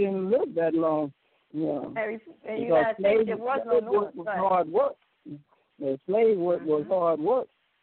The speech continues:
Speaker 1: So a lot of people, they, they say that some of the, um, bones in the, uh, slave graveyard here in, in New, New York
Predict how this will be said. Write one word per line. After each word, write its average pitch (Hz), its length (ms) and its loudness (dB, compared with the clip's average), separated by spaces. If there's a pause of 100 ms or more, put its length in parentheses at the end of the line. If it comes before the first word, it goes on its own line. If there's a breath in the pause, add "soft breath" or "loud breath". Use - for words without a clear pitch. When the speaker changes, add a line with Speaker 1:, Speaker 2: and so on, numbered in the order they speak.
(200)
Speaker 1:
So 143 60 -4
a 139 100 -2
lot 170 260 0
of 190 120 -10
people, 156 200 -6
they, 156 140 0
they 156 340 -4
say 165 200 -2
that 151 280 -4
some 170 160 -6
of 160 60 -4
the, 147 380 -2
um, 139 460 -4
bones 180 440 -2
in 151 520 0 (760 soft breath)
the, - 80 0
uh, 151 140 2 (140)
slave 185 520 2
graveyard 175 800 2
here 196 260 2 (640)
in, 160 400 4
in 170 200 2
New, 170 180 2 (180)
New 180 80 -4
York 165 220 0